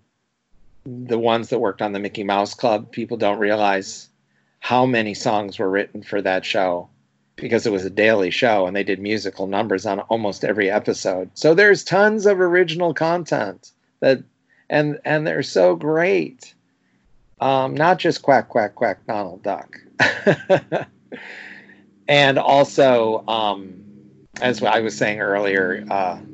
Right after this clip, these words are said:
Hazel George, known as Gil George, I think she and Paul Smith wrote some wonderful Disney songs. Like, uh, they wrote, they wrote one or two for Perry, for example, about the little squirrel, and, um, oh gosh, more,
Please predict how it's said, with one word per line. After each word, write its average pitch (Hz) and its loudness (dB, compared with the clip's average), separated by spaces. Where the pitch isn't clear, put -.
Hazel 110 2
George, 92 0
known 95 -4
as 87 -10
Gil 92 -2
George, 92 -4
I 98 0
think 101 -6
she 107 -2
and 90 -4
Paul 92 2
Smith 95 -6
wrote 95 0
some 92 -6
wonderful 104 -2
Disney 92 -6
songs. 87 -6
Like, 90 -4
uh, 98 0
they 101 2
wrote, 98 2
they 107 0
wrote 98 2
one 104 -2
or 95 -2
two 90 -8
for 92 -8
Perry, 95 0
for 92 -4
example, 87 -6
about 90 -2
the - -4
little 87 -4
squirrel, 85 0
and, 87 -10
um, 87 -6
oh 104 4
gosh, 98 0
more, 101 -6